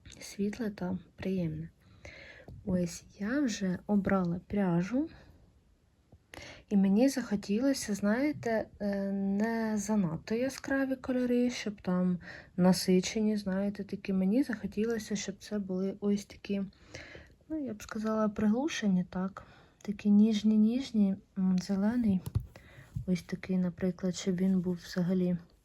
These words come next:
такий світлий, знаєте. Ось такий світло-фіолетовий, ру-, рожевий. Але рожевий, бачите, він неначе прям з білим.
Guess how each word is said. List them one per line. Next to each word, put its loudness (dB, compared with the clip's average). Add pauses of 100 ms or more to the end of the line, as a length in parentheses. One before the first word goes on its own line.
(920)
такий -8 (540)
світлий, -2
знаєте. -2
Ось -2
такий 0
світло-фіолетовий, 0
ру-, -4
рожевий. 2 (280)
Але 2
рожевий, 4
бачите, 0
він 4
неначе 4
прям 0
з 0
білим. 0